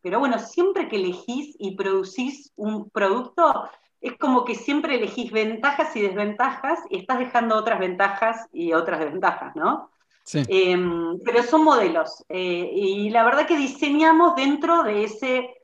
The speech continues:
Speaker 1: está, digamos, dentro de ese tipo de compostaje que tiene que tener ciertas cosas, sí o sí. Siempre vas a ver que las rotativas tienen tapa, que son cerraditas, agujeros de aireación y agujeros de desagote, ¿no?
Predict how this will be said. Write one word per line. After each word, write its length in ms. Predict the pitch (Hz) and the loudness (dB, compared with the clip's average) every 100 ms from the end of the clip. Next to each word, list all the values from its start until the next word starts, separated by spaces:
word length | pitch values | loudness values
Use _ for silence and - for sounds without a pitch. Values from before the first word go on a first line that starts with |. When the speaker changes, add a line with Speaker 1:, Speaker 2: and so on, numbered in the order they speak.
| _ _ - _ - | _ _ -20 _ -12
Speaker 1:
está, 420 | - - 233 220 | -6 2 2 4
digamos, 640 | 190 202 185 190 180 - 180 | 0 2 2 4 2 0 -2
dentro 460 | 196 233 233 240 190 | 0 0 2 2 4
de 120 | 202 | 2
ese 240 | 202 208 | 2 -2
tipo 380 | - 247 - 233 | 0 -2 2 2
de 120 | 208 | 2
compostaje 840 | 175 170 - - 214 - 240 349 _ - | -2 -6 -2 0 2 0 -6 -8 _ -6
que 120 | 185 | -4
tiene 280 | 254 269 285 | 0 -2 0
que 100 | 214 | -2
tener 240 | 180 202 | 0 -2
ciertas 440 | 202 226 226 202 - | -2 -2 0 -2 2
cosas, 460 | - - 151 - | 0 0 -8 -8
sí 120 | 196 | -2
o 60 | 185 | -2
sí. 400 | - 175 143 - _ | 0 -6 -6 -16 _
Siempre 480 | 202 208 202 214 202 | -2 0 0 0 2
vas 220 | 180 - | 0 2
a 80 | 175 | 0
ver 100 | 180 | 0
que 80 | 175 | -4
las 140 | 165 | -4
rotativas 520 | 170 165 165 180 175 | -4 -6 -6 -6 -4
tienen 280 | 196 208 233 | -4 -4 2
tapa, 360 | 262 247 190 175 | 4 4 2 -2
que 100 | 165 | -8
son 200 | 180 175 | -10 -6
cerraditas, 840 | 180 190 214 254 254 - 220 214 | -4 0 0 0 -4 -2 -2 -2
agujeros 500 | 165 160 - 185 175 | -4 -6 -8 -6 -4
de 60 | 180 | -4
aireación 800 | 175 202 220 - 277 294 311 - _ _ | -2 -2 -2 0 2 2 -2 -10 _ _
y 120 | 196 | 2
agujeros 520 | 185 180 - 185 185 175 | 2 2 -2 -2 -2 0
de 360 | 170 180 196 | 0 0 -4
desagote, 680 | 165 160 156 143 127 - - _ - | -6 -6 -6 -6 -6 -10 -20 _ -4
¿no? 380 | 175 311 - | -2 -2 -8